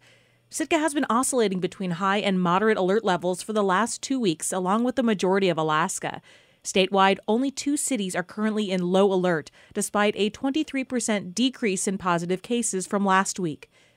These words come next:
Since the beginning of the pandemic, Sitka has reported a total of one thousand two hundred thirty-four positive cases,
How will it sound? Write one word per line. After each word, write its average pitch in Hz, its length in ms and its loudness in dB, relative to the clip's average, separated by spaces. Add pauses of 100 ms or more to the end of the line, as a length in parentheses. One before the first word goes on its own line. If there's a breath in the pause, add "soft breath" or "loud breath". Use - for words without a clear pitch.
(160 soft breath)
Since 240 300 0
the 254 80 -2
beginning 226 400 4
of 202 80 -2
the 196 80 0
pandemic, 185 600 -2 (220 soft breath)
Sitka - 280 0
has 233 180 2
reported 214 380 2
a 202 100 2
total 202 320 0
of 175 100 0
one 220 240 2
thousand 180 460 0
two 247 160 -2
hundred 185 340 -2
thirty-four 226 480 0
positive 165 440 -2
cases, 190 500 -4